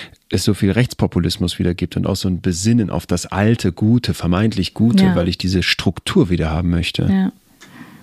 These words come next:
Speaker 2: Ja, ich glaube, weil der Mensch das manchmal auch so will, dass sein, sagt man, Handlungsvermögen
Speaker 1: Mhm.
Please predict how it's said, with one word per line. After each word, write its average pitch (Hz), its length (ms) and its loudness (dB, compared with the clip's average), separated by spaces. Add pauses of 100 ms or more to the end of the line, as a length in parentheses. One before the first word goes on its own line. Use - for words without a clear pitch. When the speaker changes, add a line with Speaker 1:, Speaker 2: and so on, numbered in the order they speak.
(140)
Speaker 2:
Ja, 220 100 6
ich 220 80 4
glaube, 226 260 4
weil 190 280 4
der 180 140 2
Mensch 202 280 6
das - 200 -2
manchmal 190 320 2
auch 180 140 2
so 175 220 2
will, 226 240 6
dass 180 280 0
sein, 175 460 4 (480)
sagt - 260 -4
man, 180 320 4
Handlungsvermögen 220 1500 4 (320)
Speaker 1:
Mhm. 131 140 2